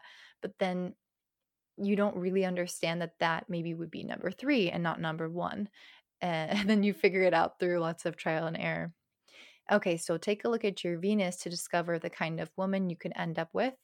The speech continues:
or, you know, a feminine partner, or it could be the way that you want to receive affection in your relationship and just, like, the overall tone of your relationship.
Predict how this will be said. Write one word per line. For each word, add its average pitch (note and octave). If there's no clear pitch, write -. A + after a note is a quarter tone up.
or, E3+
you F3
know, E3+
a F#3
feminine D#3+
partner, G3
or A3+
it F#3+
could F3
be F3
the F3+
way E3+
that E3
you E3+
want D#3+
to -
receive E3+
affection A3
in F#3
your E3
relationship F3
and F#3
just, G3+
like, C4
the G#3
overall E3
tone E3
of D#3+
your -
relationship. -